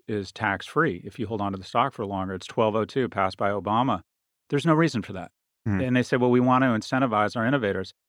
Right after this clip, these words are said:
Speaker 1: I couldn't have told you what tax rates were starting a business. People start businesses 'cause they have, don't have any options. They're
Speaker 2: Yeah.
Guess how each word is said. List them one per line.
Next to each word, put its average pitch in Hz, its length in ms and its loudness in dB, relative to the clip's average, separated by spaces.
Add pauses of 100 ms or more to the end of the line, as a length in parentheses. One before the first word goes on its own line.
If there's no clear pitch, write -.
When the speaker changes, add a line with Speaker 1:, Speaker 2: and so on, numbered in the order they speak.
(140)
Speaker 1:
I - 60 0
couldn't 190 220 0
have 107 80 -2
told 98 200 -4
you 90 80 -8
what 90 120 -10
tax - 440 -6
rates 90 300 -10
were 104 300 -4 (420)
starting 110 300 2
a 110 60 -2
business. 117 320 -2
People 190 200 -2
start 202 220 0
businesses 135 480 0
'cause 120 140 -2
they 120 120 2
have, 120 200 4
don't 127 160 6
have 131 160 6
any 107 100 2
options. 98 540 0
They're 107 280 4
Speaker 2:
Yeah. 104 300 2